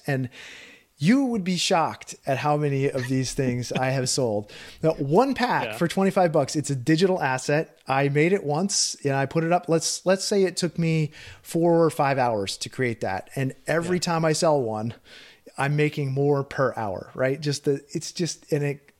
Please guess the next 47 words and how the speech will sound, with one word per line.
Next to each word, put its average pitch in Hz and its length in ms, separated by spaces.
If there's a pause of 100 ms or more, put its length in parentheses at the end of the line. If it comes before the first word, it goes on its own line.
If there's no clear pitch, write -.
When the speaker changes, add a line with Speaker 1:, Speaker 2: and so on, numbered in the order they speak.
(100)
Speaker 1:
and 143 80
it 139 60
goes 170 200
on 165 180
to 160 140
infinity. 123 600
It's, - 260
it's 151 140
got 139 240
Speaker 2:
Right. 147 140
Speaker 1:
nothing 240 260
to 220 80
do 202 220
with 170 120
trading 165 400
my 143 200
time 131 340
except 123 240
for - 80
that 127 160
one 151 280
little 208 140
chunk 185 280
of 160 60
time 156 280
that 139 160
I, 127 220
Speaker 2:
Yes. - 440
Speaker 1:
<laughs> - 20
that - 260
I 156 80
created. - 720 (500)
No 170 200
hassle. 165 580 (300)
I 156 100
mean, 156 280 (640)
you 175 100
know, 117 240
I 139 80
got 151 140
a - 20
ton 165 200
of 135 80
wood 151 160
around 113 280
here, 117 200
but 120 260